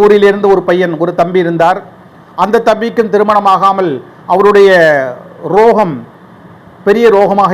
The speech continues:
இருந்தது அவருக்கு. அந்த ரோகத்தின் அடிப்படையில் அவளுக்கு திருமணமே நடக்காதுன்ற மாதிரியான ஒரு எண்ண அலைகள் அவருக்குள்ளே எந்த ஒரு, அவரை வாட்டி கொண்டிருந்தது.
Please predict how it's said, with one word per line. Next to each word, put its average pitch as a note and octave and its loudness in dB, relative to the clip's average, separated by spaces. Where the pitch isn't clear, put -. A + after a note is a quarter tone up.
இருந்தது F3 0
அவருக்கு. E3 0
அந்த G3+ 0
ரோகத்தின் A#3+ 0
அடிப்படையில் G#3+ 0
அவளுக்கு F#3+ 0
திருமணமே A3 0
நடக்காதுன்ற G#3+ 0
மாதிரியான G3+ 0
ஒரு F#3+ 0
எண்ண G3+ -6
அலைகள் F#3 0
அவருக்குள்ளே F3 -2
எந்த F3+ -6
ஒரு, E3 2
அவரை E3+ 2
வாட்டி F#3+ -2
கொண்டிருந்தது. E3+ -2